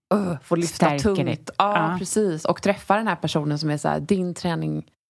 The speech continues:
Speaker 1: för att du ska utvecklas så behöver du göra så här." Så det har jag tyckt varit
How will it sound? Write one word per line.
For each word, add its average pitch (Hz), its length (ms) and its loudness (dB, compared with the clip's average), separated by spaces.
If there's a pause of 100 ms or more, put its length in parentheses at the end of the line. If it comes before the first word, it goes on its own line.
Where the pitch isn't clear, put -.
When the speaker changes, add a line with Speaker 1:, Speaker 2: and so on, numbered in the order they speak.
(400)
Speaker 1:
för - 120 -2
att 160 120 -4
du 185 200 0
ska 175 160 -4
utvecklas 160 560 -4
så 165 100 -6
behöver 147 240 -2
du 143 180 -2
göra - 160 -2
så - 140 -6
här." - 220 0
Så 170 100 -6
det 247 160 2
har 277 80 0
jag 190 140 -2
tyckt - 200 -8
varit - 180 -4